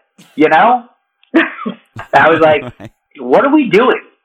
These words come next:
Speaker 1: <laughs> And then he was like, "I'm Chris from A F." And I was like, "Oh my God." I was like, "I feel so bad." And I gave him a hug. I go, "Fuck, man, I wasn't trying to, like,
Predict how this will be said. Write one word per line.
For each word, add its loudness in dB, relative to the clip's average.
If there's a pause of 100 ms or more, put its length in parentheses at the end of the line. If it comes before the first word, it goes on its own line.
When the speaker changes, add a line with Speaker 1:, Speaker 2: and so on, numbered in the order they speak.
(100)
Speaker 1:
<laughs> -
And -4
then 2
he 4
was 0
like, 0
"I'm 0
Chris 0
from -2
A 2
F." 2
And 0
I 2
was 0
like, -12
"Oh 2
my 2 (100)
God." 2
I 2
was -6
like, 2
"I -4
feel 0 (120)
so 2
bad." 2
And 0
I -6
gave 2
him -4
a 2
hug. 0 (460)
I 2
go, 0 (100)
"Fuck, 2
man, 2
I 4
wasn't -2
trying 2
to, 4
like, 0